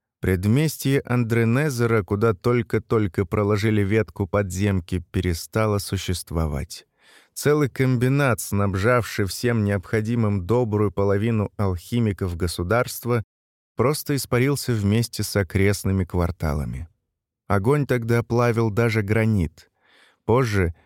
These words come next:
из-за отравленного воздуха, воды и земли, здесь уже никто не стал строиться. Да и в память о жертвах тоже. Пепел сотен людей лежал на этом месте, как тень,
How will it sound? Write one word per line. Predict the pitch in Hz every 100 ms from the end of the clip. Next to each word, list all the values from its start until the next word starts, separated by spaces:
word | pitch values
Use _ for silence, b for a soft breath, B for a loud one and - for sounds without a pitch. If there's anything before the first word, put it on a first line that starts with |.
| b -
из-за | 87 87 110
отравленного | - 147 135 131 120 107 95
воздуха, | 107 143 110 113 - 101
воды | 85 85 85 90 127 110
и |
земли, | 85 92 87 92 127 107 B B B B
здесь | 98 92 147 131
уже | 117
никто | 135 120 - 143
не | 127
стал | 117 - 123
строиться. | 101 - 82 64 - - 85 90 _ _ _ _ _ _ _
Да | 82 92
и | 90
в | -
память | - 120 117 110
о | 104
жертвах | 92 113 110 - 104 -
тоже. | - 95 76 73 - _ _ b b b b b _ -
Пепел | 135 135 127 123
сотен | - - 139 120 123 120
людей | 117 120 113 123
лежал | 98 92 87 110 104
на | 95
этом | 90 90 90
месте, | 90 107 110 - 90
как | - 90 -
тень, | - 117 117 104 90